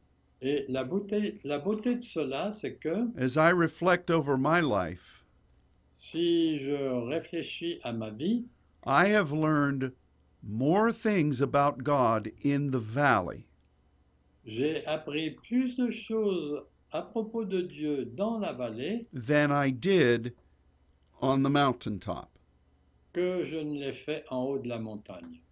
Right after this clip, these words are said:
Speaker 2: And this is just the way God moves.
Speaker 1: Et c'est juste la façon dont Dieu agit.
Speaker 2: And I'm grateful for it.
Speaker 1: Et je suis très reconnaissant pour cela.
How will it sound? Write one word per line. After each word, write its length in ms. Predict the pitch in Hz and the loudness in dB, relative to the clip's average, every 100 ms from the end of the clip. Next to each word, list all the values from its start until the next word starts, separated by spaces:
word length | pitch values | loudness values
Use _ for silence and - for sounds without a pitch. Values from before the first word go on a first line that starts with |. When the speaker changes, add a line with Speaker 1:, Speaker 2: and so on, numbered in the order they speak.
| _ _ _ _ | _ _ _ _
Speaker 2:
And 220 | 113 117 117 | -2 0 4
this 260 | 190 - | 4 4
is 200 | 208 147 | -2 -4
just 440 | 104 160 180 180 - | -4 0 0 0 -2
the 80 | 165 | 0
way 280 | 139 135 135 | 2 2 0
God 440 | 120 131 127 123 | 2 4 4 2
moves. 800 | 123 131 113 82 - - - - _ _ _ _ _ 110 - | 0 0 0 -4 -10 -16 -16 -18 _ _ _ _ _ -20 -10
Speaker 1:
Et 320 | 131 147 - | -2 -2 -2
c'est 280 | - - 127 | -8 -4 -4
juste 340 | 113 214 220 175 | -2 -6 -6 -6
la 100 | 160 | -6
façon 540 | 156 151 - 180 202 | -4 -6 -4 -4 -4
dont 280 | 160 156 151 | -4 -6 -8
Dieu 440 | 131 143 165 - - | -8 -4 -4 -4 -4
agit. 500 | 123 107 98 92 - _ _ _ _ _ _ _ _ - 123 | -4 -4 -8 -14 -20 _ _ _ _ _ _ _ _ -10 -2
Speaker 2:
And 160 | 127 | 2
I'm 240 | 135 139 135 | 2 2 0
grateful 500 | 110 156 165 - 113 | 4 6 6 4 -2
for 360 | 98 98 87 67 | -2 -4 -4 -4
it. 80 | - _ _ _ _ _ - | -12 _ _ _ _ _ -8
Speaker 1:
Et 300 | 135 127 - | -6 -6 -10
je 160 | - 135 | -10 -10
suis 280 | 123 135 127 | -8 -10 -12
très 260 | - - 175 | -10 -4 -2
reconnaissant 840 | 160 151 - 131 127 120 - 131 120 | 0 -2 -2 -4 -4 -8 -8 -8 -8
pour 200 | 110 - | -10 -14
cela. 360 | - 95 85 | -14 -14 -16